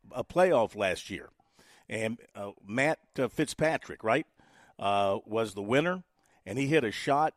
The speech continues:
on the third playoff hole, I think it was, back into eighteen.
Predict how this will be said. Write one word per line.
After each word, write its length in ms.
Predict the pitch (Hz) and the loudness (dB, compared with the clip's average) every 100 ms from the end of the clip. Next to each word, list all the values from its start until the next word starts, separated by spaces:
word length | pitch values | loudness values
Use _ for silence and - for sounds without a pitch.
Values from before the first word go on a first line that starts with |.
| - | -6
on 160 | 113 | -6
the 100 | 101 | -4
third 800 | 90 - - 165 165 165 165 156 | -6 -8 0 2 4 2 0 -2
playoff 480 | - 160 151 143 139 | 0 4 6 6 4
hole, 360 | 151 151 160 - | 4 4 2 -4
I 120 | 117 | -6
think 220 | 117 151 131 | 0 0 0
it 120 | 120 | 0
was, 440 | 123 131 135 - _ _ - - _ _ - 98 123 | 2 2 0 -6 _ _ -20 -20 _ _ -14 -14 -2
back 300 | 135 151 156 | 2 2 2
into 280 | 139 123 | 2 2
eighteen. 680 | 131 131 - 165 127 117 113 | -2 -4 -2 0 0 -2 -8